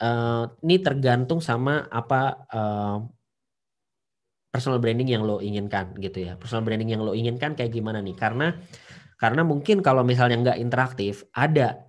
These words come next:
eh, sos-, ada personal branding yang bisa nggak interaktif gitu. Misalnya lo adalah desainer, lo adalah desainer. Kalau desainer, lo ngupload portofolio lo yang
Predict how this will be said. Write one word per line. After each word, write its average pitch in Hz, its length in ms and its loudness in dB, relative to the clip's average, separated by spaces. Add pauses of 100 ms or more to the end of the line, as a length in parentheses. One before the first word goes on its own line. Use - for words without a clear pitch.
(120)
eh, 101 420 0
sos-, 113 380 -4
ada 131 320 2
personal 123 260 0
branding 120 320 0
yang 117 80 0
bisa 113 240 -2
nggak 107 240 -4
interaktif 95 480 -12
gitu. 92 160 -12
Misalnya 101 540 -4
lo 135 100 0
adalah 113 320 0
desainer, 107 640 -4 (560)
lo 113 140 -2
adalah 104 260 -2
desainer. 104 640 -2 (480)
Kalau 104 240 0
desainer, 107 800 -2 (100)
lo 120 380 2
ngupload 110 420 0
portofolio 101 720 -2
lo 151 240 6
yang 107 380 -2